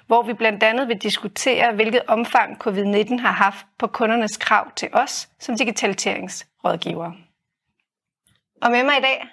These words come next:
har jeg jer tre digitaliseringseksperter, lidt inden for hver jeres forretningsområde.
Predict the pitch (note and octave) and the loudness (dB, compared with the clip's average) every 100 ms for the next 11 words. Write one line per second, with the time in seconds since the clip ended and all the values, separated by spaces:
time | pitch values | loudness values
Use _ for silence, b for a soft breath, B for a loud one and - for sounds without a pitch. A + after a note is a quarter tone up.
0 | _ C4 B3 B3 A#3 C4 - C4 B3+ - | _ 0 2 2 0 0 0 -2 -2 -14
1 | - B3 A3+ B3 A3+ C#4 A#3 C4 - - | -4 -4 0 0 2 0 0 -6 -14 -12
2 | A3 - - B3+ F4+ - _ _ _ _ | -10 -8 0 0 0 -8 _ _ _ _
3 | _ _ _ _ B3 A#3+ B3 B3+ A3+ F3 | _ _ _ _ 2 2 2 2 2 2
4 | F3 A3 A3 A3+ - A#3 G#3+ D#4+ - C4+ | 0 0 0 -4 -2 -2 -2 -4 -10 -6
5 | C4 B3+ | -4 -4